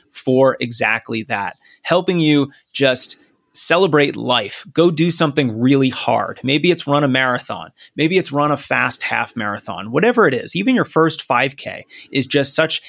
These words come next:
an electrifying experience that I think is just so exciting for people, especially when they're first starting, that, you know, that is going to just brighten up their day, brighten up their week. My God, if you run a marathon, you're gonna be on cloud nine for a month afterward.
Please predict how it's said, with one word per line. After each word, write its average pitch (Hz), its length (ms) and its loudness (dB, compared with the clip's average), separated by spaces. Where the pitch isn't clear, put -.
an 139 80 2
electrifying 131 1160 0
experience 151 840 0
that 123 120 0
I 120 100 0
think 135 360 -4
is 143 160 0
just - 340 0
so 147 200 4
exciting 131 760 0
for 131 180 -4
people, 147 500 0
especially 160 480 0
when 143 140 0
they're 123 140 0
first - 340 0
starting, 147 520 -2
that, 123 420 0
you 139 100 2
know, 127 140 2
that 151 300 0
is 135 160 -2
going 123 280 0
to 120 100 -10
just 117 440 -2
brighten 151 400 0
up 143 160 -2
their 127 160 2
day, 117 500 -2
brighten 165 240 0
up 165 160 -4
their 147 160 2
week. 135 480 -2
My 135 140 0
God, 135 260 2
if 104 100 -14
you 151 140 2
run 165 160 2
a 143 40 2
marathon, 151 580 0
you're 151 80 0
gonna 175 120 0
be 143 80 0
on 120 140 -4
cloud 135 400 0
nine 127 320 -2
for 127 160 -2
a 107 60 -4
month 123 320 0
afterward. 101 560 -6